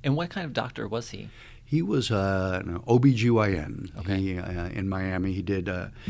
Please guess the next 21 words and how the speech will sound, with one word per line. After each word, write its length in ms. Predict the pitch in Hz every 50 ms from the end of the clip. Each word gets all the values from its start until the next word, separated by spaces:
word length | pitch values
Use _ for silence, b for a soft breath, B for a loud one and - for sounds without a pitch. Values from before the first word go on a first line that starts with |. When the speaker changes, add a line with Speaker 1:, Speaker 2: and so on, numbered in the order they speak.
| B B B
Speaker 2:
he 80 | - 107
went 160 | 101 107 104
to 60 | - 98
medical 320 | 101 104 101 - 117 104
school 520 | - - - 104 98 98 95 98 107 117 - - - - - - - - - - - - - - - - - - -
in 680 | - 110 104 101 101 98 95 95 95 90 90 92 92 87 - -
Cuba, 300 | - - 131 107 90 98 101
in 80 | 117 117
the 60 | 101 95
University 460 | 92 85 90 87 - - - 87 85
of 100 | 82 90
Havana, 440 | 101 87 90 80 73 76 82 107 139 B B B B
Speaker 1:
Mm-hmm. 180 | 101 85 90 92 92 B B B B B - -
Speaker 2:
came 340 | - - 123 123 135 143 135
to 80 | 135
the 160 | 120 107 104 95
States 840 | - - - - 151 160 139 101 104 - - - - - - - - - - - b b b b b b b b b -
to 100 | 110 101
do 300 | 87 104 107 104 104 101
his 420 | 92 98 101 95 92 90 90 - - - - - - - - -
internship. 800 | 139 139 139 - 110 92 - 85 85 - - - - 98 -